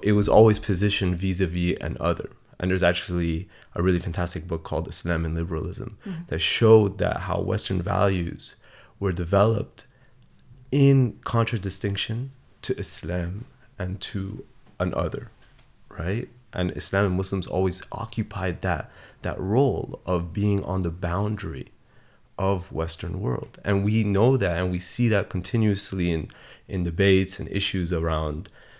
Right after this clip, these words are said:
Speaker 1: you know, do Muslims fit into Western society and the constant sort of, uh, sensationalizing of this issue. So one of the, one of the ways that's manifested itself is this idea that Islam is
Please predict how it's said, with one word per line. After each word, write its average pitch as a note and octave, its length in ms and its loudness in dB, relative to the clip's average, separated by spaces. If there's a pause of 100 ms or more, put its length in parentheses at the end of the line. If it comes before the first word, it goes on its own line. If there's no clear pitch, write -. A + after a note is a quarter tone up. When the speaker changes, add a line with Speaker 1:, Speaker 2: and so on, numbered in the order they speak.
(1080)
Speaker 1:
you G2+ 140 0
know, E2+ 180 0
do F#2+ 240 -4
Muslims E2+ 580 -4
fit - 420 -8
into E2+ 240 -6
Western E2 380 -6
society D#2+ 800 -4
and D#2+ 280 -8
the - 100 -8
constant - 540 -4
sort D2+ 260 -4
of, D2+ 280 -8 (100)
uh, D#2+ 320 -8
sensationalizing D#2+ 920 -6
of E2 100 -12
this - 220 -14
issue. - 320 -10 (720)
So G#2+ 760 6 (340)
one A2+ 280 6
of D3 140 4
the, F2+ 100 2
one F2 380 4
of C#3 100 4
the G2 80 2
ways E2+ 300 4
that's - 220 0
manifested E2 560 -4
itself E2 560 -6
is E2 240 -8
this E2 160 -8
idea E2+ 380 -6
that E2+ 200 -6
Islam E2 680 0 (460)
is F2+ 420 -8